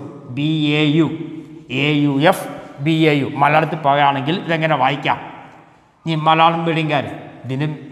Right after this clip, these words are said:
പേരിങ്ങനെ വായിക്കുക നിങ്ങൾ, അബ്ബ, ഓഫ്ബൗ principle അല്ലെങ്കിൽ അബ്ബ തത്വം. ഈ ബേസിനെ അടിസ്ഥാനപ്പെടുത്തിയിട്ടാണ് നമ്മളിങ്ങനെ ഇലക്ട്രോൺ മാസ് എഴുതിയത്.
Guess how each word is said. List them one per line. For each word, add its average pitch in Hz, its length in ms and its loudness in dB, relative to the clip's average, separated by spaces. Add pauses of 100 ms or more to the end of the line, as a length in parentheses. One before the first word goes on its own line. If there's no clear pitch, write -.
(160)
പേരിങ്ങനെ 151 520 2
വായിക്കുക 170 380 4
നിങ്ങൾ, 160 340 0 (520)
അബ്ബ, 135 300 2 (320)
ഓഫ്ബൗ 175 440 4
principle 170 600 -2 (460)
അല്ലെങ്കിൽ 175 340 0
അബ്ബ 135 340 2 (680)
തത്വം. - 280 -4 (680)
ഈ 330 240 6
ബേസിനെ 262 440 4
അടിസ്ഥാനപ്പെടുത്തിയിട്ടാണ് 226 1200 4
നമ്മളിങ്ങനെ 214 480 0
ഇലക്ട്രോൺ 190 320 0
മാസ് 196 160 -2
എഴുതിയത്. 180 280 -2